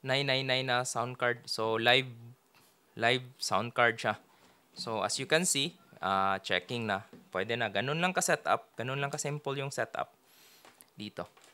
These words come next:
Tapos, mic check. Mic check. By the way, ah, iba. Ipapakita ko rin kung anong naka-capture ng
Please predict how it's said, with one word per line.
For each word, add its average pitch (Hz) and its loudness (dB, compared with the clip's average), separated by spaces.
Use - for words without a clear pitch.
Tapos, - -14
mic 80 -4
check. - -8
Mic - -6
check. - -6
By 113 4
the 127 4
way, 139 4
ah, 107 6
iba. 135 4
Ipapakita 143 2
ko 143 4
rin 135 0
kung 113 2
anong 127 2
naka-capture 113 2
ng 104 -2